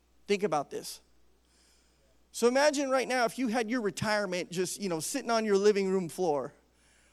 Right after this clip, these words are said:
on your bed or something like that. All your retirement, everything that you've worked for and the job that you've worked for and the money that you've saved and the assets that you have, and you had it all there. And all of a sudden, you know, this huge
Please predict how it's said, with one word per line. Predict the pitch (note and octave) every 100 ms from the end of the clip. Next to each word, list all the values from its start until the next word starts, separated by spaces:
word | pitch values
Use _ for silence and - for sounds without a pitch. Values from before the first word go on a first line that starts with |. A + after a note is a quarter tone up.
| -
on | F#3
your | G3+
bed | D3 F3+ F3 E3
or | D3+
something | - D#3+ E3
like | D3 D3
that. | C3+
All | D#3+ B3+ D4
your | C#4
retirement, | A#3+ G3+ D#3 D3+ D#3
everything | B3+ C4 B3+ A3 F3+
that | G3
you've | G3+ F#3+ - - - -
worked | F#3 C4 -
for | A#3 A#3+ B3
and | A3+ E3+
the |
job | D#3+ G3+ A#3+ G#3+
that | G#3+
you've | G#3+ D#3+ -
worked | F3 B3+ -
for | B3+ B3 A#3+
and | G3+
the | E3
money | D3 A#3 C4+
that | A3+
you've | G#3 G3+
saved | - A#3 B3+ B3+ G3+
and | F3+
the | E3+ C#3 - - - - _ G#3
assets | A#3+ - B3+ A#3+ -
that | -
you | G#3+
have, | F3 G#3+ A#3+ G#3+
and | F#3+
you | G3
had | F#3 A3 A#3
it | A#3
all | - G3+ A3
there. | F#3 G3+ D#3 - - _ _ _ _ _ _ _ _ _ _ _ _ _ _ -
And | G3
all | B3+
of | B3+
a | A#3
sudden, | - B3+ G#3+
you | G#3
know, | G3+ F#3 D#3+
this | F#3+ F#3 -
huge | E3+ G3 A3 G#3+ G#3 F#3+ -